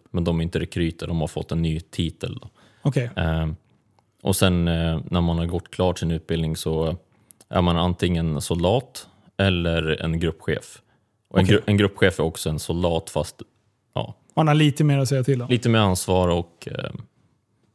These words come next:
Speaker 1: ja, precis.
Speaker 2: Och gradering på, på dem. Börjar det liksom graderas? Alltså att du får någon sorts...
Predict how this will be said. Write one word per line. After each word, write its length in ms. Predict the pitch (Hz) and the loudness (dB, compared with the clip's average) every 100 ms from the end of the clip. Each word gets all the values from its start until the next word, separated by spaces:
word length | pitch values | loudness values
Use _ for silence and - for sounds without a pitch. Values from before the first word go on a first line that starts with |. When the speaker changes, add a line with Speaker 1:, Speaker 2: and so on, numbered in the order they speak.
| _ - | _ -4
Speaker 1:
ja, 180 | 87 - | -4 -4
precis. 320 | - - - _ - - - _ | -12 -12 -18 _ -20 -20 -20 _
Speaker 2:
Och 160 | 180 170 | 2 4
gradering 600 | 185 175 214 156 131 131 | 4 6 6 6 4 4
på, 380 | 143 139 135 139 202 - | 4 4 0 -4 -10 -4
på 120 | - | 2
dem. 260 | 165 127 123 | 4 4 6
Börjar 340 | 175 185 208 156 | 6 8 6 4
det 60 | |
liksom 280 | 139 127 143 | 2 2 2
graderas? 600 | 143 143 143 123 - - - _ _ _ _ - | 4 4 2 0 -6 -8 -14 _ _ _ _ -4
Alltså 220 | 165 143 | 0 0
att 100 | 131 | 2
du 120 | 147 | 2
får 400 | 127 147 131 127 175 - | 2 4 4 2 -2 -8
någon 400 | 277 170 160 139 | 0 4 4 4
sorts... 420 | 147 127 - | 0 -2 -6